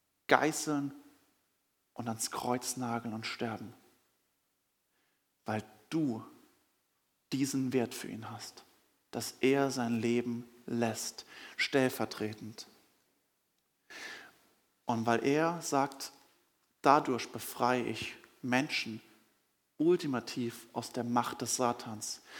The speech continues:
Nicht nur hier für eine gewisse Zeit, sondern für in Ewigkeit. Dadurch geht er die Macht des Bösen und der Sünde brechen.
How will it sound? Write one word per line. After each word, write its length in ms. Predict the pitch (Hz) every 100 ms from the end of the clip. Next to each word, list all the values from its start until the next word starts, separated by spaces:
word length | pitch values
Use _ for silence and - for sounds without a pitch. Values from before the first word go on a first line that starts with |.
| - 160
Nicht 240 | 175 -
nur 120 | 160
hier 380 | - - 175 139 - - -
für 120 | 135
eine 140 | 131
gewisse 360 | 135 135 165 -
Zeit, 400 | - 151 135 - - - - _
sondern 240 | - 135 120
für 260 | - 135
in 220 | 131 123 -
Ewigkeit. 800 | 151 139 113 - - 110 - - - _ _ _ - - -
Dadurch 600 | 156 180 185 170 131 - - - - _ _ _ _ _ _ _ _ _ -
geht 240 | 127 -
er 200 | 131 135
die 120 | 131
Macht 440 | 131 135 135 - 123
des 180 | -
Bösen 440 | - 139 139 139 135
und 100 | 123
der 100 | 120
Sünde 360 | 123 131 131
brechen. 680 | 127 - - 123 - 95 98